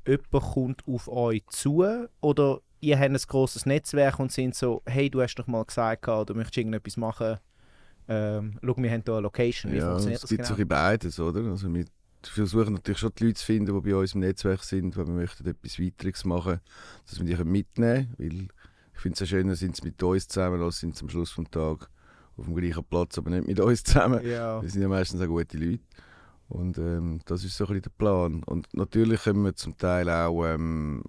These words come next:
Speaker 2: also werden wir auch angefragt und, und dann nachher, je nachdem,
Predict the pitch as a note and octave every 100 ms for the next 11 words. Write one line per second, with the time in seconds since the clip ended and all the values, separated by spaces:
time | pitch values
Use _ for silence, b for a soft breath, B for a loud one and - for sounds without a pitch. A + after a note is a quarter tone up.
0 | - - - B1 A#1 D2 D#2 C#2 D2+ E2
1 | A2 - D2 D2 - - D#2 - - -
2 | - B1+ A#1+ D#2 C#2 D2+ - C2+ D#2